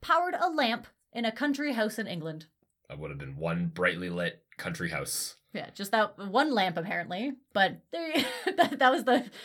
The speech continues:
Speaker 1: a record I found of the first one, so I was like, "All right."
Speaker 2: You think about it, like, eighteen ninety-six is not really that long ago.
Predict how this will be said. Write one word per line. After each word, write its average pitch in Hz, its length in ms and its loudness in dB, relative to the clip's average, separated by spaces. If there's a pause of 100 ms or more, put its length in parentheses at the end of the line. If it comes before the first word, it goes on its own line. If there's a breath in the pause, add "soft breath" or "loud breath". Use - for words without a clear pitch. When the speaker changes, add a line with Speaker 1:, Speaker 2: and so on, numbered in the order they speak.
(120 loud breath)
Speaker 1:
a 208 80 2
record 196 280 4
I 196 80 8
found 185 220 4
of 180 80 -4
the 180 80 -2
first 180 280 -4
one, 180 180 2
so 185 80 -2
I - 20 0
was 165 60 -2
like, 160 180 -4
"All 165 100 -2
right." 165 200 -4 (800 soft breath)
Speaker 2:
You 143 100 2
think 269 140 4
about 165 180 6
it, 92 140 0
like, 101 160 0
eighteen 110 300 -4
ninety-six 87 440 -2
is 73 100 -12
not 82 100 -4
really 76 240 -4
that 60 180 -10
long 67 160 -12
ago. 64 320 -14